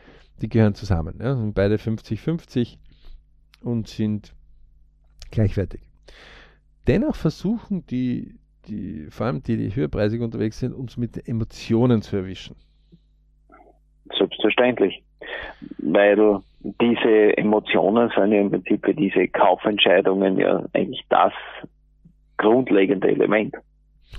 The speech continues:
Speaker 1: Und dort geht ja, äh, unser Soft-Skill-Effekt geht ja sogar so weit, dass er den komplett ausnockt. Also ich kann mich noch erinnern, wo ich einmal bei einer Verkaufsschulung dabei war,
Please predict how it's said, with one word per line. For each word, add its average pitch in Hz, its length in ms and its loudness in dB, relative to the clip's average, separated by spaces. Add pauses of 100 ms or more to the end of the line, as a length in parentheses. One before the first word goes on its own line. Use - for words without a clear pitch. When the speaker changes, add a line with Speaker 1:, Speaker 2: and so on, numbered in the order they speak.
(340)
Speaker 1:
Und 110 160 -8
dort - 140 -4
geht 110 140 0
ja, 104 80 4
äh, 101 440 -8 (100)
unser 101 280 -4
Soft-Skill-Effekt 104 1000 -6
geht 104 120 0
ja 98 80 -2
sogar 98 260 -6
so 107 220 -10
weit, 107 200 -4
dass 101 140 -8
er 101 60 -4
den 98 240 -8
komplett 104 760 -2
ausnockt. - 640 -12
Also 104 260 -6 (440)
ich - 80 -20
kann 117 140 0
mich 123 80 0
noch 120 60 2
erinnern, 117 380 0
wo 110 100 -6
ich 107 180 -8
einmal 104 180 -6
bei - 120 -6
einer 98 100 -4
Verkaufsschulung 110 720 -4
dabei 95 340 -4
war, 151 160 0